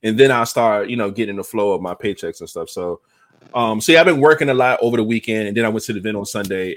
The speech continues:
and, uh, pretty easy work day for me today. Uh, just a lot of information going through some stuff. So yeah, I'm, I've been good though. I've been gearing up for this, this, this three month thing that I'm, I'm gearing up for this, uh, this March, April, May,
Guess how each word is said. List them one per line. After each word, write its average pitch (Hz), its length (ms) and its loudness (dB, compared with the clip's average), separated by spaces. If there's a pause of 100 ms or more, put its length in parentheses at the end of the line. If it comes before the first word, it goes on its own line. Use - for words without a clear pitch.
and, 98 80 -8
uh, 92 300 -6
pretty 143 240 -4
easy 120 420 -4
work 110 260 -2
day 110 140 0
for 113 140 -8
me 110 100 0
today. 104 580 -4
Uh, 95 360 -6
just 110 160 -12
a 117 40 -6
lot 101 200 -2
of 95 80 -6
information 98 500 -12
going 90 180 -10
through - 140 -20
some 92 80 -20
stuff. 95 240 -8
So 107 140 -6
yeah, 202 220 2
I'm, 415 140 -4
I've 311 140 -8
been 403 100 0
good 339 220 0
though. 95 180 -2 (480)
I've 143 120 2
been 147 120 4
gearing 190 300 8
up 190 160 2
for 180 80 0
this, 170 240 4
this, 165 260 2
this 160 200 -2
three 185 240 0
month 190 260 4
thing 151 220 0
that 135 100 -2
I'm, 123 120 -2 (120)
I'm 123 160 -2
gearing 123 220 2
up 120 100 -6
for 120 240 2
this, 120 220 -2
uh, 120 320 4 (580)
this 131 240 2
March, 147 460 2
April, 165 360 4
May, 180 460 0